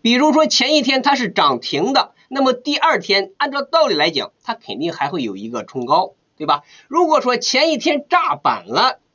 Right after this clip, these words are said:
那么第二天它的预期就是有一个回落，就是要有一个杀跌，对吧？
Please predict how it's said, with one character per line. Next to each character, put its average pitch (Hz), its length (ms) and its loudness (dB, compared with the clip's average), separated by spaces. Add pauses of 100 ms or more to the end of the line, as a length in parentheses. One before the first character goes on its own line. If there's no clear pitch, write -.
那 320 120 0
么 262 120 2
第 269 160 -2
二 302 180 2
天 214 300 -4 (100)
它 294 200 0
的 220 160 -2
预 226 180 -2
期 240 460 -2
就 190 160 0
是 160 140 -4
有 104 180 -4
一 110 100 -8
个 127 140 -6
回 110 240 -6
落， 208 300 -4 (340)
就 311 180 2
是 180 180 0
要 156 160 4
有 120 140 2
一 113 140 -2
个 120 100 -2
杀 160 240 0
跌， 196 300 -2 (180)
对 175 100 0
吧？ 160 200 0